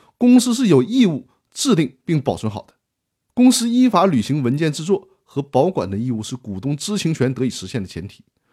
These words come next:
如果公司不制作和保存这些文件，将会直接导致股东没法查阅，对于股东知情权造成根本性的侵害，对于股东知情权造成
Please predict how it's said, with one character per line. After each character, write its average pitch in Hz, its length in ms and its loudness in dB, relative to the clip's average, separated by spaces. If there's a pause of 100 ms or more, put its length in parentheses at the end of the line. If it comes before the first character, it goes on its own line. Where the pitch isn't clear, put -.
(280)
如 233 140 2
果 190 220 6
公 202 180 0
司 202 140 -2
不 185 140 -4
制 226 180 -4
作 175 160 0
和 170 100 -2
保 135 160 -2
存 117 160 -6
这 127 100 -4
些 131 120 -2
文 120 100 0
件， 156 260 -4 (280)
将 196 300 2
会 202 180 -2
直 190 240 -6
接 233 120 0
导 104 300 -2
致 120 140 -6
股 101 180 -14
东 139 160 -6
没 135 120 -2
法 165 120 -6
查 82 180 -12
阅， 87 160 -12 (560)
对 160 120 0
于 170 60 0
股 127 180 -4
东 156 140 -2
知 180 120 -6
情 175 140 0
权 135 220 0 (240)
造 127 320 2
成 110 320 -8
根 165 200 -4
本 117 100 -6
性 - 140 -12
的 87 80 -10
侵 85 180 -12
害， - 220 -14 (1040)
对 214 120 4
于 214 40 6
股 139 160 -2
东 185 140 6
知 220 160 0
情 202 120 6
权 - 260 2
造 131 260 0
成 117 220 -4